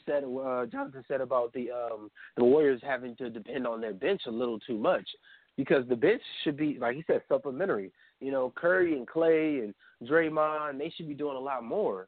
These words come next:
you know, to where the bench only has to contribute just a little bit. They shouldn't be carrying the load. Otherwise, they'd be the starters. But I, I don't know. I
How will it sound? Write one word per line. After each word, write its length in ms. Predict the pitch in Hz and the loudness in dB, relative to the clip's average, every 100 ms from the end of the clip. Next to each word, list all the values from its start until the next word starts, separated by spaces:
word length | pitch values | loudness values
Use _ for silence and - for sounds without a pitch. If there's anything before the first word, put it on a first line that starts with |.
| - | -4
you 140 | 135 | 0
know, 160 | 131 127 | 0 0
to 100 | 139 | 2
where 100 | 135 | 2
the 100 | 107 | 2
bench 260 | 143 190 160 | -2 -4 -4
only 200 | 139 117 | -4 -2
has 240 | 139 139 - | 0 -2 2
to 120 | 135 - - - - _ | 0 0 -18 -20 -20 _
contribute 540 | 190 165 247 190 202 180 | 0 2 0 2 0 0
just 220 | 202 - | -2 0
a 60 | |
little 240 | 208 220 156 | 2 4 4
bit. 240 | 117 101 | 2 -2
They 160 | 156 - | -4 -2
shouldn't 180 | 214 175 | -2 0
be 120 | 143 | -2
carrying 340 | - 165 143 | 0 0 0
the 80 | 127 | 0
load. 400 | 139 185 127 107 | 4 6 6 4
Otherwise, 440 | 156 139 123 127 107 | 0 2 2 0 -2
they'd 220 | 98 104 | -8 -8
be 80 | 104 | -8
the 80 | 98 - | -12 0
starters. 400 | 170 143 92 - - _ _ _ _ _ _ _ | 4 4 2 -8 -18 _ _ _ _ _ _ _
But 340 | 151 165 156 - _ - - - | 0 2 0 -4 _ -20 -14 -6
I, 80 | 202 | -2
I 80 | 220 | 2
don't 160 | 226 208 | 2 2
know. 60 | |
I 120 | 185 | 0